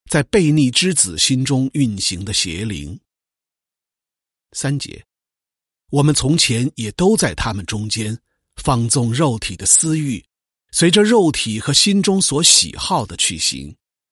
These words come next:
本为可怒之子，和别人一样。”这是一幅属血气之人行事为人的写照。他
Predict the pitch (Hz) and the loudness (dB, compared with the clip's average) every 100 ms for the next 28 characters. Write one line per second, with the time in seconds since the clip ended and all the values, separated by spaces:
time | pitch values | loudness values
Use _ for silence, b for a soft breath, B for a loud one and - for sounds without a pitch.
0 | _ _ _ _ _ _ 151 147 156 156 | _ _ _ _ _ _ 2 4 6 4
1 | 202 - 156 113 151 220 127 139 135 - | 2 0 0 2 2 2 2 -2 0 -2
2 | - - _ _ _ _ _ - 117 113 | -2 -18 _ _ _ _ _ -8 -6 -4
3 | 101 113 120 90 92 139 123 - _ _ | -6 -4 -4 -6 -4 -4 -4 -12 _ _
4 | _ _ _ _ _ _ _ _ _ _ | _ _ _ _ _ _ _ _ _ _
5 | _ _ _ _ _ - 156 156 151 139 | _ _ _ _ _ 2 4 2 2 0
6 | 123 135 - - 117 113 - 180 135 - | 2 2 2 2 2 4 4 4 4 2
7 | 123 147 127 117 131 - 104 139 - 117 | 2 2 2 0 0 0 0 -2 0 -2
8 | 87 95 127 95 113 135 - - - 104 | -6 -6 -6 -6 -4 -2 -2 -4 -8 -8
9 | - _ _ _ _ _ _ _ _ _ | -10 _ _ _ _ _ _ _ _ _
10 | _ _ - 113 113 | _ _ -8 -4 -4